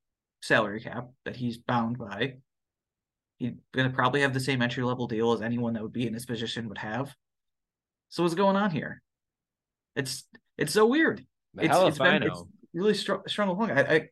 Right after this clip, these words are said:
Speaker 1: I can't imagine what the holdup is. If the holdup is whether he starts in the A H L or N H L, who is just offering Ryan Johnson a guaranteed N H L job next year?
Speaker 2: Nobody.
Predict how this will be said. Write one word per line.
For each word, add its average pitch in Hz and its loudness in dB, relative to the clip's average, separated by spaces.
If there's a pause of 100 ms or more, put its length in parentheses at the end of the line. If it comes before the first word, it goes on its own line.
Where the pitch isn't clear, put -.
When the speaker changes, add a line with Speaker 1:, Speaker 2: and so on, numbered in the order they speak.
(260)
Speaker 1:
I 190 -2
can't 233 2
imagine 208 0
what 170 -6
the 131 -4
holdup 196 -2
is. 120 -2
If 135 -6
the 160 2
holdup 220 4
is 139 0
whether 139 0
he 147 -4
starts 147 0
in 139 -8
the 123 -4
A 120 0
H 156 0
L 190 2
or 104 -4
N 120 -6
H 160 -6
L, 214 -4 (1000)
who 233 4
is 262 4
just 180 2
offering 170 2
Ryan 139 2
Johnson 139 0
a 113 -10
guaranteed 135 -2
N 127 2
H 131 0
L 123 0
job 127 -2
next - -12
year? 127 -12 (220)
Speaker 2:
Nobody. 110 0